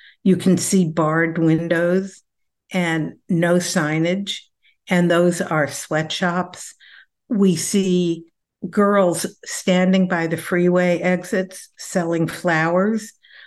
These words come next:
Um, those girls are very likely trafficked. We see teenage girls at truck stops. And we now know at the detention centers at the border,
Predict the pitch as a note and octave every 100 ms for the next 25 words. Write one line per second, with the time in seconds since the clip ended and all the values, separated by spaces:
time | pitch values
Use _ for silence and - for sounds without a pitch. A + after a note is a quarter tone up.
0 | _ F3+ F3 F#3 E3+ F3+ - F#3 E3+ E3+
1 | F3 - - E3 D#3 E3 E3+ E3 F3 E3
2 | E3+ E3+ F#3 F3+ F#3 - _ _ _ -
3 | F#3 E3+ F3 A3+ G#3+ - - - F#3 F3+
4 | - F#3 D#3+ - G3 F#3 F3 E3 - F3
5 | E3 D#3+ - - E3+ D#3 - F#3 F3+ -
6 | - F#3+ G#3 G#3 - - - _ - -
7 | - - - G3+ F3+ F3 D#3+ - _ F#3+
8 | F#3+ F#3 F#3 F3 F3 F3 F3 F3 F3 G3+
9 | G#3 G#3 - F3+ F3+ - E3+ D#3+ D#3+ E3
10 | - E3+ E3+ - F3+ - F#3 F3+ G3+ G3
11 | F#3 - F3+ F3 D#3+ E3+ E3+ F3+ G#3 A#3
12 | A#3+